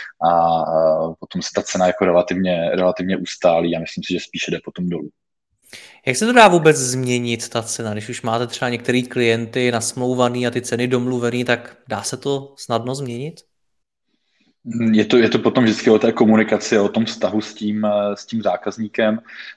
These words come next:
Speaker 1: Eh, samozřejmě od té doby, co jsme začínali, tak, eh, vlastně i ta, ta cenová hladina tak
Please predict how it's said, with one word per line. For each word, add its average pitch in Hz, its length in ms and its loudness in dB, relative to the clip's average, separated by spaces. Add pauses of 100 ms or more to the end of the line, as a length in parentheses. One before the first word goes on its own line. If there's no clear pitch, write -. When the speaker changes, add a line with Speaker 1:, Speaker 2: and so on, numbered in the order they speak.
(160)
Speaker 1:
Eh, 98 220 4
samozřejmě 110 520 2
od 101 60 4
té 104 160 2
doby, 101 180 2
co 101 140 -4
jsme 110 140 2
začínali, 104 560 2
tak, - 340 -2
eh, 98 320 4 (320)
vlastně 95 300 -6
i 98 60 -4
ta, 98 140 -2 (180)
ta 104 100 -4
cenová 104 380 2
hladina 104 420 2
tak - 180 -8